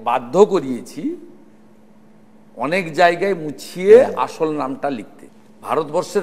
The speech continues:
Speaker 1: পার্লামেন্টের বাজেটে যে নাম অনুমোদিত হয়,
Speaker 2: হুম।
Speaker 1: সেই নামে স্কিম করা প্রত্যেকটি রাজ্য বাধ্য। এবং প্রধানমন্ত্রীর সঙ্গে আপনার ছবি লাগাতে কেউ আপত্তি করছে না,
Speaker 2: হুম।
Speaker 1: আমারও আপত্তি নেই,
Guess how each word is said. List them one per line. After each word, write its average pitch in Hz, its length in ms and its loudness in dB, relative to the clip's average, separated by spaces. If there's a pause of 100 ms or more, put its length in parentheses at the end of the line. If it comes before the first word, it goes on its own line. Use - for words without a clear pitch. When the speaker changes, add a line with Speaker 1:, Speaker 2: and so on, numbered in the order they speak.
Speaker 1:
পার্লামেন্টের 175 760 -2
বাজেটে 135 580 -6 (680)
যে 151 260 -4
নাম 151 460 -6
অনুমোদিত 143 640 -10
হয়, 90 320 -10
Speaker 2:
হুম। 107 300 -8 (720)
Speaker 1:
সেই 165 380 -10
নামে 151 440 -10
স্কিম 143 500 -14
করা 143 300 -8
প্রত্যেকটি 143 680 -16
রাজ্য 120 600 -12 (640)
বাধ্য। 123 380 -4 (1400)
এবং 202 560 -2 (200)
প্রধানমন্ত্রীর 190 600 -8
সঙ্গে 196 300 -10
আপনার 175 340 -4 (100)
ছবি 160 220 -12
লাগাতে 175 400 -8 (100)
কেউ 196 200 0
আপত্তি 190 460 -2
করছে 120 280 -10
না, 107 60 -10
Speaker 2:
হুম। 113 80 -6
Speaker 1:
আমারও 170 220 -6
আপত্তি 127 400 -6
নেই, 90 120 -20